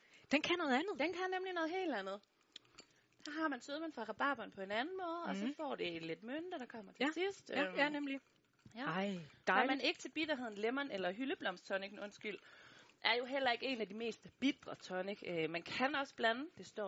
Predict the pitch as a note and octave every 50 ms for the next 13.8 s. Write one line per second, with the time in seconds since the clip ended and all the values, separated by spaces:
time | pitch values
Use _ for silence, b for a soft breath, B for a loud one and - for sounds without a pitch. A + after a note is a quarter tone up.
0 | E3+ E3+ F#3 - - - - E3 D3+ D3 D3 - - - F3 - - C4 D#4+ F4+
1 | - - B3 F3+ E3+ F3+ D#3 D#3 B B B B B B - G3+ - G#3+ G3 A3+
2 | - - - C4+ B3+ B3+ B3+ C4+ - A3 A3 - A#3 A#3+ G#3+ A3 E3+ - - E3
3 | D3+ - - E3 E3+ F#3+ B3+ F#4+ F#4+ D4+ - - - C4+ C4+ C#4 D4 D#4+ - -
4 | B B B B B B B _ _ - A#3+ - B3+ A#3 G#3 F#3 E3+ E3+ F3+ A#3+
5 | C4+ D#4 B3+ A#3+ A#3 G#3+ - B3 A3+ A3 G3+ F#3+ G#3 G#3 G3 - - - - A3
6 | A3+ - - C4+ C4 C4+ D4+ D4+ b b b b b b _ A#3+ A#3+ - - B3
7 | B3 B3+ C#4 C#4 C4 B3 C4+ B3 C4 C4 C4+ B3+ A#3 G#3+ - - A3 A#3 - A#3+
8 | - B3+ A#3 F#3+ E3 D3+ - - - _ - B3 G#3+ G3+ G#3 F3 D3+ C3+ - -
9 | - - G#3+ G#3+ G#3+ - - - B3+ B3+ A3+ G3+ E3+ D#3 - - - F3 F3 F3
10 | D#3 D3+ D#3 E3 - - - - - B B B B B B B - G#3 A3 -
11 | - B3 B3+ C4+ B3 B3+ A#3+ A3 - - G#3+ A3 A#3 A#3+ b b b b b b
12 | b - F#3+ G3+ F#3 A3 A#3+ F#3+ E3 - - F#3+ F#3+ - - A3+ A#3+ - - G3
13 | - - A3 G#3 F#3 - - F#3 F#3+ G3 G#3 G3+ - G3 F3